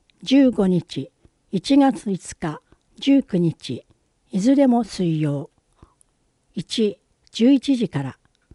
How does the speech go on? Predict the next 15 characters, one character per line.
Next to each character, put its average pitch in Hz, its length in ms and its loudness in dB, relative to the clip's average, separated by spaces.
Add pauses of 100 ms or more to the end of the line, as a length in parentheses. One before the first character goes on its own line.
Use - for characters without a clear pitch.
(500)
二、 202 280 2 (280)
十 269 280 4
四 214 160 2
時 208 100 -2
か 135 160 -8
ら。 120 160 -12 (880)
二 196 100 2
十 247 140 2
分 277 300 2
程 196 280 -2
度。 120 200 -10 (1120)
一 - 300 -8
と 277 340 0
二 226 160 4
は 160 240 -2